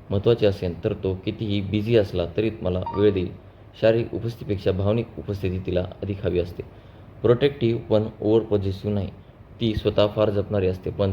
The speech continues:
तिला स्पेसही हवे असते. एक असं नातं हवं असतं, जिथे ती सुरक्षित, स्वतंत्र आणि प्रेमळ वाटेल. थोडक्यात सांगायचं झालं तर कर्क राशीच्या मुलींना भावनिक गुंतवणूक, समर्पण आणि प्रामाणिक प्रेम हवं असतं. त्या कोणत्याही पटकन ओपन होत नाही, पण एकदा मनात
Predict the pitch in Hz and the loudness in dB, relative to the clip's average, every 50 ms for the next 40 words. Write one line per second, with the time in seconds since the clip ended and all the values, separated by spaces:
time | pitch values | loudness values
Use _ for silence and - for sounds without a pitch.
0 | 95 - 101 98 92 - - - - - - - 104 107 - - 98 98 107 - | 0 -2 0 0 0 -2 -4 -10 -16 -12 -6 -2 -2 -2 -2 -2 -2 -2 -2 -2
1 | - 98 95 92 95 - - - - - - - - - - - - - - - | -2 -2 -2 -2 -2 -4 -6 -10 -14 -16 -16 -18 -20 -20 -20 -20 -20 -20 -20 -20
2 | - - - 110 123 123 - 120 - - 143 131 120 107 - 107 107 101 101 101 | -10 -2 2 2 2 2 2 0 2 2 2 2 2 2 0 0 0 2 2 0
3 | 98 - - 95 92 95 98 92 - 98 92 - - - 98 95 - - 104 101 | 0 -2 -4 -4 -4 -4 -4 -4 -2 -4 -4 -4 -6 -8 -10 -8 -6 -4 -4 -4
4 | - - - 123 - - - - 107 95 - - - 98 104 104 - - 95 95 | -6 -8 -14 -10 -8 -6 -4 -2 -2 -2 0 0 0 0 0 0 0 2 2 2
5 | 98 101 - - 90 87 82 - - - - - - - - - - - - - | 2 0 0 -2 -4 -4 -6 -10 -10 -12 -16 -20 -20 -20 -20 -20 -20 -20 -4 0
6 | - 113 - 147 143 131 - 131 135 131 127 127 127 113 113 104 92 101 110 - | 2 2 4 2 2 2 2 2 4 4 2 2 2 2 2 2 2 0 -2 -4
7 | - - - - - 117 123 - 131 117 110 104 - - 110 104 101 104 110 101 | -6 -6 -4 -2 -2 -2 -2 0 -2 -2 -2 -2 -4 -4 -2 0 0 0 0 0
8 | 95 95 95 92 98 98 104 104 95 92 95 - 101 101 98 104 98 95 95 95 | 0 -2 -2 -2 0 2 2 2 2 0 -2 -4 -4 -2 0 0 0 0 -2 -4
9 | - - 104 107 107 101 - - 80 82 80 - 101 98 92 92 - 90 92 101 | -4 -2 -2 0 0 -2 -2 -4 -8 -6 -4 -2 0 0 0 0 2 2 2 2
10 | 107 107 104 107 - - 90 90 95 101 98 87 90 90 90 - - - - - | 2 0 -2 -4 -4 -4 -2 -2 -2 -2 -4 -4 -4 -4 -6 -8 -12 -14 -14 -16
11 | - - - - - - - - 123 123 120 - - 113 113 131 127 110 104 - | -20 -20 -20 -20 -20 -16 -4 0 0 0 2 2 2 2 4 4 2 2 2 2
12 | - 107 - - 101 98 101 - - - 92 - 107 107 107 92 - - - 90 | 0 -2 0 0 -2 -2 -2 -2 -4 -6 -4 -2 -2 -2 -2 -4 -6 -6 -8 -8
13 | - - - - - - - - - - 113 - - - 107 110 120 110 101 98 | -8 -10 -12 -18 -20 -20 -18 -4 0 0 0 2 2 0 4 4 4 4 4 2
14 | 98 | 0